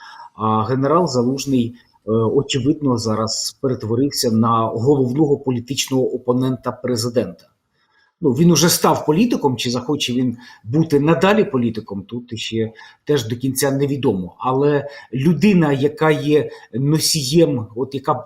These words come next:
асоціюється із репутацією Збройних Сил, із довірою до Збройних Сил, очевидно, що вона буде грати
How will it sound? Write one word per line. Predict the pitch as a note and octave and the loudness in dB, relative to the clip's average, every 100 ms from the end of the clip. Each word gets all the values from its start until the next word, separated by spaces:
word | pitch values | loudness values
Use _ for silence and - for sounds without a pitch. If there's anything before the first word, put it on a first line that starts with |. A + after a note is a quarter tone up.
| - | -6
асоціюється | E3+ E3+ - E3+ F3+ D#3+ - C#3+ | -4 -4 0 2 4 4 2 -2
із | - D3+ A#2 | -2 -6 -2
репутацією | C#3+ D#3 E3 D#3+ F3 E3 C#3+ B2+ | 0 0 -2 0 0 0 -2 -4
Збройних | A#2 C#3 C#3 C#3+ - | 0 2 2 0 -2
Сил, | - A3 A3+ _ _ _ | 0 0 -2 _ _ _
із | C#3+ G#2+ | -10 -2
довірою | C#3+ C3+ C3+ C3+ | 0 2 2 0
до | A#2+ | -2
Збройних | A#2 A2+ C3+ B2+ C3 | -6 -4 -2 -2 -4
Сил, | - G#3 G#3 - _ - | -2 -2 -4 -18 _ -8
очевидно, | A#2+ C3 E3 F3 | -6 -4 -4 -4
що | B2+ - | -4 -4
вона | A2+ B2+ | -4 -4
буде | A#2+ A2+ G#2+ | -6 -8 -6
грати | A2 C3 - A#2+ | -6 -6 -6 -10